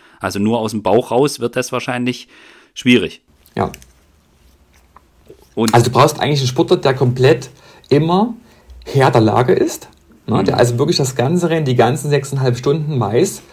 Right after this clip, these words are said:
Speaker 2: was passiert gerade.
Speaker 1: Mhm. Ja.
Speaker 2: Oder was ist gerade passiert,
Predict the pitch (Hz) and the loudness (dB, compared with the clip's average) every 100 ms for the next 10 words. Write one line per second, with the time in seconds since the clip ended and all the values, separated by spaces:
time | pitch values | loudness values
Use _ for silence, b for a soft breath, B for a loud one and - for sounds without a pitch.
0 | b b - 127 127 147 - 196 170 117 | b b -2 -2 0 -2 2 0 0 -2
1 | 101 87 - - _ _ _ 104 95 85 | -2 -6 -12 -20 _ _ _ -8 -6 -8
2 | 95 _ _ _ - - - 104 107 _ | -10 _ _ _ -20 -20 -4 -4 -4 _
3 | - - 123 147 147 - 131 127 127 110 | -2 2 2 2 -2 -2 2 2 2 -2
4 | - - - | 0 -2 -2